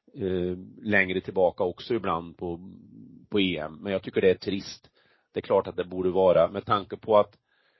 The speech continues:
över trettio nationer tog poäng, ö-, långt över tju-, eller över tjugo nationer, jag tror det var tjugofem, har tagit medaljer. Det är klart att det då någonstans borde vara, eh, tre hit i försökerna på varenda lagkapp.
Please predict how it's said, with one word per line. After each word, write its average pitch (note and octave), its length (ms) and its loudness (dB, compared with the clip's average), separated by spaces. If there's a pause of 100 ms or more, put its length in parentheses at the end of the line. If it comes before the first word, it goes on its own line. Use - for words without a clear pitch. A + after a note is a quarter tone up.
(640)
över C#3+ 360 10
trettio - 500 4
nationer G2+ 680 -4
tog - 380 -14
poäng, C#3+ 560 0 (380)
ö-, A#2 200 0
långt A#2 360 -2
över G#2+ 200 -2
tju-, A#2+ 260 -6
eller A#2 160 4
över A#2+ 220 6
tjugo A2+ 420 0
nationer, G#2 520 -8
jag G#2 100 -8
tror G#2+ 120 -10
det F2+ 40 -10
var F#2+ 80 -6
tjugofem, G#2 400 -4
har G#2 80 -4
tagit F#2 320 -8
medaljer. G2 680 0 (720)
Det B2 60 -8
är A2+ 40 -12
klart G#2 360 2
att F#2+ 140 -8
det G#2 100 -4
då F#2 340 -2
någonstans F#2+ 540 -10
borde F2 260 -8
vara, E2+ 720 2
eh, F2 560 -8 (380)
tre G#2 240 0
hit F#2+ 500 -8 (100)
i - 120 -18
försökerna F2 560 -4
på - 140 -12
varenda F#2 360 0
lagkapp. E2+ 400 -4